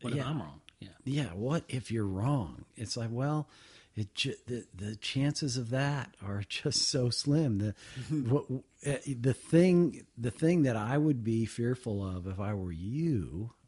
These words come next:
Speaker 2: those trying to convince me, is that you're right.
Speaker 3: Yeah.
Speaker 2: You know, if, if you're right, oh my gosh.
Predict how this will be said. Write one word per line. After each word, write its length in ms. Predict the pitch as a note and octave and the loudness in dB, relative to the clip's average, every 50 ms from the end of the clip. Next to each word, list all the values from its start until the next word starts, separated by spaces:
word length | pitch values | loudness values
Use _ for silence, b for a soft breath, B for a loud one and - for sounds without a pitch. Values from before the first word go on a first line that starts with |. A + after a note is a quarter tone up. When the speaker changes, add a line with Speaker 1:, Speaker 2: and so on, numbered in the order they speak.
| _ _ _ _ - | _ _ _ _ -14
Speaker 2:
those 540 | G2 F2 F#2+ F#2+ G2 F#2+ F#2 - - - - - - | -10 -6 -4 -4 -4 -4 -4 -4 -6 -6 -10 -14 -12
trying 300 | - - G#2 G2 F#2 E2+ | -6 -4 -2 -2 -2 -4
to 40 | F2+ | -6
convince 540 | - - E2 E2+ E2+ G#2 A2 A#2 - - | -8 -8 -8 -6 -4 -4 -4 -4 -6 -6
me, 300 | D#2+ D#2 D2 D2+ E2 G2+ - B B B B B B B B B B B _ | -8 -8 -8 -8 -10 -10 -12 B B B B B B B B B B B _
is 220 | - G#2 G#2 F#2+ G2 | -4 -4 -2 -2 -2
that 180 | G2+ G2 D#2 | -2 -2 -2
you're 200 | F2+ G2+ A2+ B2 | 0 0 2 2
right. 540 | A2 F#2 F#2+ A2 A2+ G2+ - - - - - - _ _ _ _ _ _ _ _ _ _ _ B B B | 2 2 0 -2 -4 -4 -8 -12 -16 -20 -20 -20 _ _ _ _ _ _ _ _ _ _ _ B B B
Speaker 3:
Yeah. 100 | G#2+ G#2 G2+ G#2 G#2+ B2 A#2+ B _ _ _ - | -20 -20 -20 -20 -20 -20 -20 B _ _ _ -4
Speaker 2:
You 160 | A2+ G#2+ G2+ | -2 -2 0
know, 300 | F#2+ F#2+ F2 F2 E2+ E2 F2+ - _ G#3+ | 0 -2 -4 -4 -6 -8 -10 -16 _ -10
if, 280 | D#3 G2+ F#2+ - - - _ | -8 -8 -8 -8 -12 -18 _
if 220 | - G2 F#2 - A#2+ | -8 -8 -6 -2 -2
you're 140 | C#3+ E3 | 0 0
right, 580 | E3 C3+ A#2+ B2 C#3 B2+ A2 F2+ - - - - - _ _ _ | 0 2 2 2 2 2 0 -2 -4 -8 -12 -14 -16 _ _ _
oh 380 | - G#2 A2+ A#2+ B2+ C3 C3+ C3 | -6 -4 -2 -2 0 0 -2 -2
my 220 | A2+ G#2+ F#2 D#2+ - _ | -2 -4 -6 -8 -10 _
gosh. 720 | - G2 A2+ C#3 D#3 D3 A#2 G2 F#2+ - - - - - | -6 -4 -2 -2 -2 -2 -4 -6 -10 -12 -12 -12 -14 -16